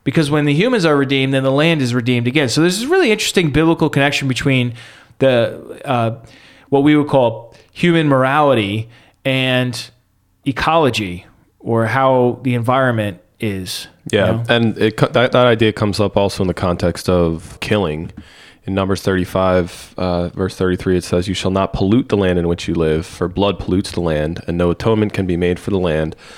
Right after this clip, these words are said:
Speaker 2: for the blood that is shed in it, except by the blood of the one who shed it." So this whole idea, Sean, you're talking about the Israelites' connection to the land and how they viewed it, and it's a very sort of, um, what's the word I'm looking for?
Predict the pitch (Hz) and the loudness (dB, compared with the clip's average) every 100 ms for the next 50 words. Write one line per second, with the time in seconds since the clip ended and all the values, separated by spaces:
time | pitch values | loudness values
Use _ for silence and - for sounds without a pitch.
0 | - - - 90 98 87 87 82 - 113 | -20 -20 -6 -2 -2 -2 -2 -2 0 -2
1 | 82 78 - 87 - 113 - 92 92 90 | -2 -6 -6 -10 -4 -4 -2 -4 -4 -2
2 | 76 78 - 92 80 80 85 107 95 76 | -2 -2 -6 -6 -6 -6 -4 -4 -2 -2
3 | 60 - - - - - - _ _ _ | -4 -8 -14 -20 -20 -20 -20 _ _ _
4 | - 101 92 90 82 101 - 113 101 95 | -4 0 0 0 -2 -4 -2 0 0 0
5 | 101 98 - 92 90 - 92 95 87 85 | 0 0 0 -2 -2 -2 -4 -4 -2 0
6 | 82 - 76 90 90 92 87 80 - 95 | -2 -4 -4 -4 -4 -4 -4 -4 -8 -4
7 | 87 - - 87 85 85 85 90 90 87 | -4 -4 -8 -10 -8 -6 -2 -2 -2 -4
8 | 85 95 92 87 85 90 95 90 85 85 | -4 -2 0 -2 -2 -2 0 0 -2 -2
9 | 87 85 85 87 - - - - - - | -4 -6 -6 -8 -10 -16 -20 -20 -20 -8
10 | 92 107 95 110 117 - 107 95 85 - | -6 -2 0 2 2 0 0 2 0 -4
11 | - - 80 71 65 67 - - - - | -8 -6 -4 -4 -8 -12 -16 -20 -20 -20
12 | - _ - - - 90 82 87 85 92 | -20 _ -14 -12 -10 -6 -8 -8 -14 -16
13 | - 85 78 | -14 -10 -10